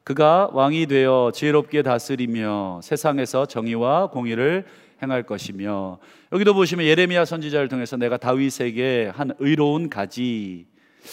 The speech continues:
이게 뭐냐 이거예요. "한 의로운 가지를 일으켜서 왕이 되게 하겠다." 통치자를 삼겠는데 이것도 다윗과 연결된 통치자예요.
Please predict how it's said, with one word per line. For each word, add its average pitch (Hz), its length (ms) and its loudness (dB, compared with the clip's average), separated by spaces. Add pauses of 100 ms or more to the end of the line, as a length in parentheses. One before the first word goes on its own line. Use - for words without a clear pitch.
이게 165 180 0
뭐냐 135 500 2
이거예요. 90 260 -10 (500)
"한 160 180 -6
의로운 135 420 2
가지를 90 520 -12 (1700)
일으켜서 165 1120 2 (400)
왕이 160 420 6
되게 143 260 4
하겠다." 87 680 -10 (380)
통치자를 214 560 2
삼겠는데 151 600 -2
이것도 196 520 4 (320)
다윗과 185 580 4
연결된 151 880 2
통치자예요. 110 680 -6